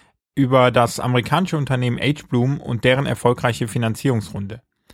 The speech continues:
Diese wird natürlich von einer Menge Presseartikel begleitet, die dieses Startup dann in die, äh, Höhen loben. Und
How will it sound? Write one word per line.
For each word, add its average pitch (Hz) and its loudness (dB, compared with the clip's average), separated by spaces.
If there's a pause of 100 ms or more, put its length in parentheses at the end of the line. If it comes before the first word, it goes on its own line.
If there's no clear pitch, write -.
(140)
Diese 135 0
wird 156 4
natürlich 151 0 (260)
von 123 0 (120)
einer 120 0
Menge 143 0 (140)
Presseartikel 160 0
begleitet, 143 0
die 127 -2
dieses 135 -4
Startup 131 0
dann 127 0
in 127 -4
die, 117 -2 (140)
äh, 117 -2
Höhen 127 2
loben. 123 0
Und 123 0